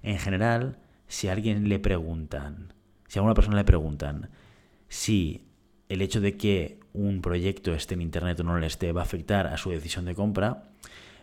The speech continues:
va a ser más habitual que pensemos que esto no nos va a afectar, porque desde la perspectiva consciente, todo el mundo tiene claro que el hecho de no estar en internet no quiere decir que no existas. O sea, el mundo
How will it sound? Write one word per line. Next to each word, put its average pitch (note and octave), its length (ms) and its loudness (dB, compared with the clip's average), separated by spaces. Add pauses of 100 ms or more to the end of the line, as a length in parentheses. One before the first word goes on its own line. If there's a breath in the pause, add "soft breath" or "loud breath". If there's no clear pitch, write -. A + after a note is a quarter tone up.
(140 loud breath)
va G#2+ 160 2
a A2 60 2
ser A#2+ 240 -2
más A2 240 0
habitual A2 680 2
que G2+ 140 -2
pensemos G#2 640 0
que - 160 -2
esto F#2 200 -2
no G2 80 0
nos F2+ 160 -2
va F#2 40 -2
a F2+ 40 -2
afectar, - 500 -2
porque G2+ 400 0
desde G#2 260 -4
la F#2 140 -2
perspectiva C#3 520 -2
consciente, D3 720 -2 (640 loud breath)
todo A#2 160 4
el A#2+ 60 4
mundo A2+ 640 0
tiene G2+ 220 -2
claro A#2 300 2
que F#2 200 2
el F#2 140 -4
hecho F2+ 160 -2
de F#2+ 80 0
no G2 60 -2
estar F2+ 160 -6
en F2+ 60 -2
internet F#2 280 -2
no G2 180 0
quiere F#2 140 -2
decir F2+ 320 -4
que F2+ 100 -4
no F2 100 -4
existas. F2 540 -4
O - 80 -14
sea, F2 160 -6
el E2+ 80 -4
mundo F#2+ 540 0